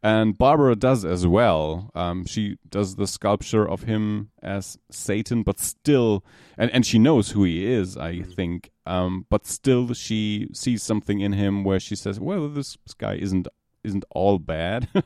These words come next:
Speaker 1: <laughs> Uh, although we as viewers think, "Well, this, this guy is definitely all bad." I don't know
Speaker 2: I,
Speaker 1: what
Speaker 2: I,
Speaker 1: you're seeing
Speaker 2: I
Speaker 1: in
Speaker 2: find,
Speaker 1: him.
Speaker 2: I find
Speaker 1: But I
Speaker 2: it
Speaker 1: think that
Speaker 2: interest-
Speaker 1: is, that is,
Speaker 2: Go on.
Speaker 1: that, that, that's leading us into the,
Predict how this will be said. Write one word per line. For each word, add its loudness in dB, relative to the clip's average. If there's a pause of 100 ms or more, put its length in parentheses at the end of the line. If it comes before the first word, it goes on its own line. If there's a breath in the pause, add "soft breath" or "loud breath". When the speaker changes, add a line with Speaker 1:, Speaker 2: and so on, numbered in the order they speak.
Speaker 1:
<laughs> -6 (500 loud breath)
Uh, 4
although 4
we 6
as 2
viewers 6
think, 0
"Well, 0 (140)
this, -2
this -6
guy 0
is 0
definitely -2
all 0
bad." -2
I -4
don't -2
know 4
Speaker 2:
I, 0
Speaker 1:
what 2
Speaker 2:
I, 2
Speaker 1:
you're 2
seeing -2
Speaker 2:
I 2
Speaker 1:
in 2
Speaker 2:
find, 4
Speaker 1:
him. 0
Speaker 2:
I 0
find 0
Speaker 1:
But 2
I 0
Speaker 2:
it -4
Speaker 1:
think 2
that 2
Speaker 2:
interest- 2
Speaker 1:
is, -16
that -2
is, -6 (460)
Speaker 2:
Go -6
on. -10
Speaker 1:
that, 0
that, 0
that's -2
leading 4
us 0
into 2
the, 2